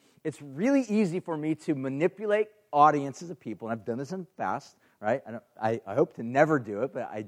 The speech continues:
I confess, all right? Pastoral confessions. I've definitely done this maybe in light ways in the past. But manipulation and guilt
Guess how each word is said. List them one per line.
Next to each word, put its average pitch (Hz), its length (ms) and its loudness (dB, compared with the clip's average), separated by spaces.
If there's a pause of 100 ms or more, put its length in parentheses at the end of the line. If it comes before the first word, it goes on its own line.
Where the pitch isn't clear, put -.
(140)
I 110 140 0
confess, 170 720 2
all 113 60 -6
right? 139 140 -2 (260)
Pastoral 135 340 -2
confessions. 143 480 -8 (200)
I've 117 240 -6
definitely 156 520 2 (100)
done 139 200 4
this 151 260 2
maybe 135 280 0
in 123 140 -6
light 135 180 0
ways 131 260 -2
in 139 40 -18
the 151 60 -16
past. 123 260 -8 (240)
But 180 160 6
manipulation 220 1120 6
and 156 580 4 (120)
guilt 220 380 6